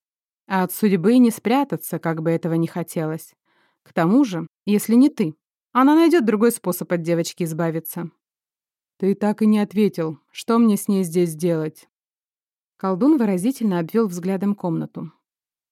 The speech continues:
«Чем мне эту знатную особу развлекать?» «Присматривать. Уверен, вы найдете общий язык». «Не думал, что у меня репутация сиделки», сквозь зубы прошипел Ферфакс.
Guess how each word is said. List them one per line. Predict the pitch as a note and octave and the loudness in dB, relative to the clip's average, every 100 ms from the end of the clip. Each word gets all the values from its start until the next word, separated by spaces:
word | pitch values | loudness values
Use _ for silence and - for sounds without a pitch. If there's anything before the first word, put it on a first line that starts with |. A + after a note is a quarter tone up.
| _ _ _ | _ _ _
«Чем | - G3+ G3 G#3+ | -4 0 4 4
мне | G3+ F#3 | 4 0
эту | F#3 | -4
знатную | D#3+ F3+ F3 F3+ F3 | -6 -4 -4 -2 -4
особу | F3 F3+ D#3+ D#3+ | -4 -4 -4 -6
развлекать?» | D#3+ E3 F3+ E3 E3 - - _ _ _ _ _ _ _ _ _ | -6 -6 -6 -6 -8 -12 -20 _ _ _ _ _ _ _ _ _
«Присматривать. | - D4 D4+ D4 B3 F3 C#3 - _ _ _ | 0 2 4 4 4 -2 -6 -12 _ _ _
Уверен, | - G#3+ A3 F#3 F3 | 0 4 4 2 0
вы | F#3 | 0
найдете | F#3+ G3 G#3 G#3+ G3 | 2 2 2 0 0
общий | F3+ - | -2 0
язык». | G#3+ G3+ G3+ - _ _ _ _ _ _ _ _ _ | 0 2 -2 -4 _ _ _ _ _ _ _ _ _
«Не | G3 F#3+ F#3+ | -4 0 0
думал, | A3 A3 F3+ F3+ F3 | 2 0 0 -2 -4
что | - - F3 | -8 -6 -4
у | |
меня | F3 F3 E3+ | -2 0 -2
репутация | E3 E3+ D#3+ E3+ E3+ - E3 | -2 -6 -6 -6 -6 -4 -6
сиделки», | - F3 D#3 E3+ E3 - E3+ E3+ _ _ _ _ _ _ | -4 -6 -4 -2 -4 -6 -10 -10 _ _ _ _ _ _
сквозь | _ - F#3+ E3 | _ -6 -4 -2
зубы | F#3 E3+ | -4 -6
прошипел | E3 F3+ - - F3 | -8 -10 -10 -8 -8
Ферфакс. | - F3+ F3 F3 - - | -6 -8 -8 -14 -16 -20